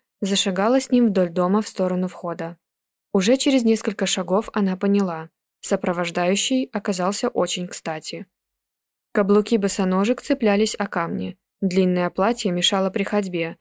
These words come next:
так что девушка с непривычки успела несколько раз споткнуться по пути в дом. Хорошо, хоть не выругалась случайно. То-то блондин удивился бы её французскому. В дом Лина заходила, еле сдерживая нервную дрожь.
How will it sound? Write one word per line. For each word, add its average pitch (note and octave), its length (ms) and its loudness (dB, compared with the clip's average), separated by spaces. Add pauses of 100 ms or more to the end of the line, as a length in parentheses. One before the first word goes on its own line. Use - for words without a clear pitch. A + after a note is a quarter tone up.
(260)
так A#3+ 160 -2
что - 180 2
девушка A#3 440 2
с - 80 -4
непривычки G3 540 0
успела F#3+ 460 0
несколько F3 440 -4
раз F3 160 -2
споткнуться F3+ 600 -4
по G3 100 -4
пути F3+ 340 -6
в F3 60 -12
дом. F3 340 -8 (840)
Хорошо, G#3+ 440 0
хоть B3 200 0
не A3 120 6
выругалась G3+ 500 4
случайно. F3+ 680 -2 (260)
То-то C4+ 240 2
блондин A#3 420 6
удивился G3 600 2
бы F3 120 0
её F3 360 0
французскому. F3+ 920 -4 (1080)
В F#3+ 120 0
дом B3+ 280 4
Лина A#3 300 6
заходила, G3+ 520 2
еле F#3+ 320 2
сдерживая F#3 560 -2
нервную F3+ 460 -4
дрожь. F3+ 460 -6